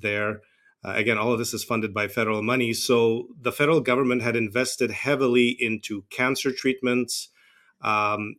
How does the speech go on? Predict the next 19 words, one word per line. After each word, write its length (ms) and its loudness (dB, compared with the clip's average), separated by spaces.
into 300 0
what 160 0
they're 120 0
calling 500 0
precision 760 0
medicine. 760 2
Uh, 240 0
so 580 0
medicine 640 0
tailored 460 2
to 220 0
the 200 -2
individual, 800 2
again, 240 2
most 300 0
of 80 2
it 120 0
being 240 -4
cancer. 520 0